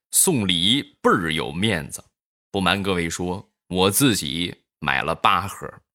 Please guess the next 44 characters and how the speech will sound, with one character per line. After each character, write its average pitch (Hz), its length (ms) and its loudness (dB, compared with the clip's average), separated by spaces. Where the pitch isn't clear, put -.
啊。 71 260 -12
为 120 100 2
什 104 120 -2
么 98 100 -2
买 82 160 0
这 98 140 -2
么 87 100 -2
多 90 220 0
呢？ 82 160 -2
因 87 80 -2
为 90 60 0
马 78 180 0
上 87 240 -2
一 104 180 0
是 98 160 -2
快 82 200 -4
中 117 180 -2
秋 113 180 0
节 85 220 -2
了， 104 300 -6
另 196 340 2
外 90 160 2
一 69 180 -8
个， 73 280 -8
除 151 280 0
了 226 120 6
我 95 180 2
们 92 160 -2
淘 135 300 0
宝 78 200 0
新 160 380 2
势 127 240 0
力 113 180 -4
这 90 140 -4
个 85 80 -4
活 85 260 -2
动 110 200 -2
价 85 240 -2
格 90 180 -4
很 73 240 -8
便 85 300 -4
宜 135 80 0
之 120 180 -2
外， 127 320 -4